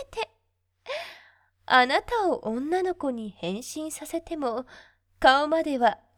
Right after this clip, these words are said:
変えることができません。あなた、よほどお顔が整っていたんですね。お化粧は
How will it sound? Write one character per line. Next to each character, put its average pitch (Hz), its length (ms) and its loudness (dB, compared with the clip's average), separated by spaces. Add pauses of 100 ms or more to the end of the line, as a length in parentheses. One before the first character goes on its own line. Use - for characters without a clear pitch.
変 190 200 2
え 214 60 -2
る 269 80 -6
こ 311 140 -10
と 370 120 -6
が 330 140 -4
で 208 160 -4
き - 160 -16
ま 269 140 -12
せ - 220 -12
ん。 - 40 -12 (1080)
あ 208 180 -6
な 254 180 -2
た、 339 120 -6 (640)
よ 214 200 -2
ほ 226 200 -2
ど 269 200 4
お 262 40 2
顔 294 300 0
が 302 160 0
整 339 400 -2
っ 427 40 -6
て 381 180 -4
い 339 80 -2
た 339 180 -2
ん 330 40 -8
で 320 100 -8
す - 140 -10
ね。 320 340 -6 (1500)
お 185 80 -8
化 - 80 -12
粧 381 420 -4
は 392 200 2